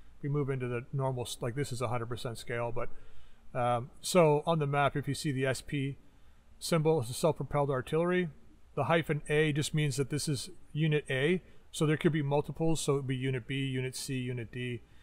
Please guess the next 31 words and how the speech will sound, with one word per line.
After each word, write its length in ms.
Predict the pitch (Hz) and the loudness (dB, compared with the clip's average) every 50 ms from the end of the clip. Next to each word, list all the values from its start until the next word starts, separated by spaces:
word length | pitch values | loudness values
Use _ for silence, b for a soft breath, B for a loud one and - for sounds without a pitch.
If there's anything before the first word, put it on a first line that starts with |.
| b b b b | b b b b
And 140 | - 143 147 | -4 0 0
then 120 | 151 143 139 | 2 2 2
the 100 | 139 131 | 2 2
value 360 | 131 147 147 151 151 151 147 | 4 4 6 6 6 4 2
here, 240 | 120 147 156 143 127 | 2 2 2 2 2
the 140 | 123 131 | 2 0
six, 480 | 120 - - - 185 185 - - - - - - | -2 -2 0 0 0 0 -2 -4 -10 -10 -4 -2
is 200 | 165 151 120 127 | 0 0 2 2
the 100 | 151 143 | 2 2
range 460 | 127 143 147 147 143 143 143 131 135 | 2 2 2 2 2 0 0 0 0
it 80 | 131 120 | 0 0
has. 400 | 120 123 120 113 117 117 - - - | 0 0 0 0 -2 -4 -8 -10 -8
So 520 | - - - 147 139 135 135 131 139 - - - - - - | -6 -2 2 2 4 4 4 2 2 0 -2 -6 -6 -4 -2
th-, 160 | 165 165 170 | 0 0 0
in 120 | - 147 147 | 0 0 0
this 180 | 165 147 - | 0 0 0
case, 280 | - - 147 143 131 - | 2 2 4 4 4 2
this 240 | 151 139 - - - - - | -2 -4 -4 -4 -10 -10 -8
unit's 320 | 151 143 143 139 139 - - | -4 -2 0 0 -2 -2 0
got 160 | 160 139 131 | 0 0 2
a 40 | 127 | 2
range 280 | 127 135 135 139 123 | 0 0 0 0 -2
of 100 | 127 110 | -4 -4
six, 340 | - - - 143 147 - - | -4 -2 -2 -2 -2 -2 -2
so 120 | - 127 | -2 -2
one, 200 | 120 123 127 127 | -2 -2 -2 -4
two, 200 | 123 - 131 123 | -4 -4 -4 -6
three, 240 | 117 - 139 127 123 | -6 -4 -4 -6 -6
four, 240 | - - 135 123 117 | -4 -4 -4 -4 -4
five, 340 | - - 139 123 120 117 - | -4 0 0 2 2 0 0
six. 320 | - 147 147 143 - - | 2 2 2 2 0 -4